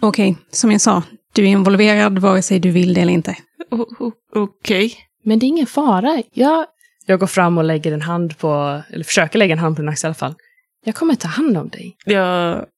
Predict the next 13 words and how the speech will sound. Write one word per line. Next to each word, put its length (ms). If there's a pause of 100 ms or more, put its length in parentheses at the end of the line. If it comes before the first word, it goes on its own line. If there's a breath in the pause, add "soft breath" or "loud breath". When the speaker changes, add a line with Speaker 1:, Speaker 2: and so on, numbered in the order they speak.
(420)
Speaker 2:
jag 560
tar 260
ett 160
djupt 160
andetag. 420
Jag 100
låter 420
dig 260
lägga 280
handen 320
på 140
min 180
axel. 460